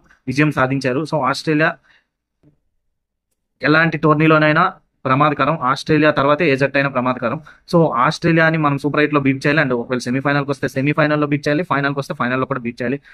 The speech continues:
So ఇండియా వర్సెస్ పాకిస్తాన్ అనే రైవలరీ కంటే నాకైతే ఇండియా వర్సెస్ ఆస్ట్రేలియా అనే రైవలరీ చాలా ఇష్టం. And దానిలోనే మనం విన్ అవ్వాలి. టెస్ట్ లో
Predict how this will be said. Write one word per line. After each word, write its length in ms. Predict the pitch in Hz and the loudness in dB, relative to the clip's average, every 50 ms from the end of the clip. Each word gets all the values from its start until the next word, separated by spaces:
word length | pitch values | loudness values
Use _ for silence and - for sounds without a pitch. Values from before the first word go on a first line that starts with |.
| - _ _ - | -20 _ _ 0
So 80 | 139 135 | 2 2
ఇండియా 260 | 127 135 147 160 170 | 2 4 4 4 2
వర్సెస్ 240 | 170 170 175 170 - 151 | 2 0 -2 -6 -2 -2
పాకిస్తాన్ 360 | 147 147 147 - - 160 151 | -2 -2 -2 -2 -2 0 0
అనే 180 | 151 143 147 139 | 0 0 0 0
రైవలరీ 360 | 131 135 139 147 147 143 143 | 2 2 2 2 2 0 0
కంటే 200 | 143 139 131 156 | -2 0 0 0
నాకైతే 460 | 139 131 135 135 147 143 135 160 147 | 2 2 0 0 0 -2 -2 -2 -2
ఇండియా 180 | 127 135 143 143 | 0 0 0 0
వర్సెస్ 220 | 143 156 143 - | 0 -4 -4 -4
ఆస్ట్రేలియా 400 | 123 127 - - 151 143 143 143 | -4 -4 -2 -2 -2 0 0 0
అనే 120 | 143 143 | 0 0
రైవలరీ 380 | 135 120 120 131 139 139 135 143 | 0 0 2 0 0 0 0 -2
చాలా 360 | 147 147 - 110 113 123 131 | -2 -2 -2 -2 0 0 0
ఇష్టం. 360 | 127 120 - - - 170 190 - _ - - - - | -2 -2 -6 -8 -8 -8 -8 -8 _ -20 -12 -4 -2
And 140 | 151 147 139 127 - _ _ 127 - | 0 0 0 -2 -4 _ _ -4 0
దానిలోనే 360 | 135 147 156 156 160 160 165 | 2 2 4 4 4 4 4
మనం 200 | 180 156 139 131 | 2 0 0 0
విన్ 140 | 123 131 151 | 0 2 2
అవ్వాలి. 240 | 151 143 139 151 170 | 2 2 2 0 0
టెస్ట్ 300 | 160 - 160 - - 185 | 0 0 -2 -2 2 2
లో 120 | 185 202 | 2 2